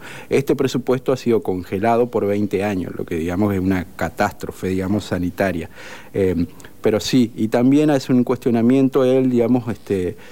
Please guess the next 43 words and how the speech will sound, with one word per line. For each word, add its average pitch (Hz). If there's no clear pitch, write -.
sobre 120
la 113
función 120
de 117
los 117
sindicatos 120
que -
muchas 107
veces 113
también, 101
este, 92
trabajan, 107
porque 98
él 104
dice 113
que 113
hay 107
que -
hacer 117
una 110
apuesta 113
a 110
lo 110
público 131
y 110
no 117
que 104
incluso 113
los 104
sindicatos 101
combativos 104
o 95
de 98
los 95
trabajadores 101
de 107
la 107
salud, 120
este, 90
creando 104
obras 104
sociales 117
y, 98